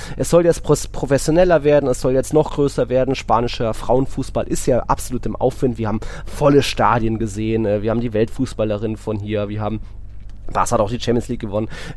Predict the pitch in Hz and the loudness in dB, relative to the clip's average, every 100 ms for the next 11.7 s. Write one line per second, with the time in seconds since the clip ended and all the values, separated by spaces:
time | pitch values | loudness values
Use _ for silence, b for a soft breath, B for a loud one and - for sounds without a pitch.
0 | - - 69 - 135 - 117 - - - | -10 -8 -6 -8 -12 -12 -12 -12 -14 -14
1 | - 135 - 120 127 - 127 - - 117 | -10 -8 0 4 2 2 -2 0 0 0
2 | - 131 123 117 113 - 117 113 - - | 0 0 2 0 -2 -4 -2 -2 -4 2
3 | 123 127 113 - 113 98 117 120 - 120 | 2 2 -2 -4 -4 -2 -2 -2 -2 -2
4 | - 143 - 131 123 - - 117 131 110 | -2 -6 -4 0 0 2 2 4 2 0
5 | 117 113 - 120 117 110 117 120 - 120 | -2 -2 -2 -2 0 0 2 0 0 -2
6 | 120 - 117 - 101 117 117 - 113 B | -2 -4 -6 -2 0 0 0 0 -2 B
7 | B B - 120 110 123 - 131 113 104 | B B -2 0 0 -2 -2 -4 -2 0
8 | 101 120 - - 220 240 226 - 185 190 | 2 2 -2 -4 -2 2 0 2 2 2
9 | 180 - 151 127 - - 135 - 214 - | 0 -4 -4 -4 -6 0 2 2 0 0
10 | 208 214 B B B - 170 180 175 208 | 0 0 B B B 2 4 4 2 -2
11 | - - 165 170 170 170 | -6 -2 0 2 2 2